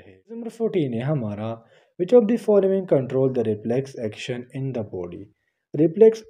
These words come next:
एक्शन क्या है? स्टूडेंट, जिस तरह आप किसी गर्म चीज़ को हाथ लगाते हो तो डायरेक्ट आपका हाथ पीछे चले जाता है, यानी किसी स्टिमुलाई को, stimuli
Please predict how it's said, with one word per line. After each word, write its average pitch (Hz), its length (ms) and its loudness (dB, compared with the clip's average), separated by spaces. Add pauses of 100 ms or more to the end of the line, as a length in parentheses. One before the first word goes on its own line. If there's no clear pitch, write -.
एक्शन 143 440 -4
क्या 110 260 -4
है? 95 400 -8 (260)
स्टूडेंट, 220 220 4
जिस 202 180 2
तरह 208 140 4
आप 208 140 2
किसी 185 240 -2
गर्म 139 320 2
चीज़ 127 280 -4
को 147 120 0
हाथ 110 320 -4
लगाते 113 400 -4
हो 117 60 -6
तो 117 120 -6
डायरेक्ट 120 400 -2
आपका 113 280 -6 (100)
हाथ 117 200 -6 (220)
पीछे 117 360 -8
चले 131 300 -2
जाता 104 380 -8
है, 110 160 -4 (520)
यानी 160 520 0 (400)
किसी 180 320 2
स्टिमुलाई 135 840 2 (100)
को, 123 140 2 (720)
stimuli 190 480 4